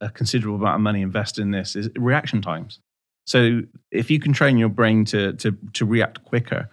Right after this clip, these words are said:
then as things happen in you, if you think about the speed you're going in M X G P, Supercross or whatever,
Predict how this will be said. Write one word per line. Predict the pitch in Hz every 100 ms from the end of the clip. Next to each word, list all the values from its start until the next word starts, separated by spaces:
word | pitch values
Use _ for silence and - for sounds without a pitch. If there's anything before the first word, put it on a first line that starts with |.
| _ _ -
then | 110 -
as | 135 127
things | 127 123 113
happen | 123 120
in | 92
you, | 98 110
if | 117 170
you |
think | 156 175
about | 165 139
the | 117
speed | - 131 110
you're |
going | 101 107 101
in | 98
M | 92 107
X | -
G | - 104
P, | - 101
Supercross | 98 - 104 110 101
or | 98
whatever, | 98 104 90 95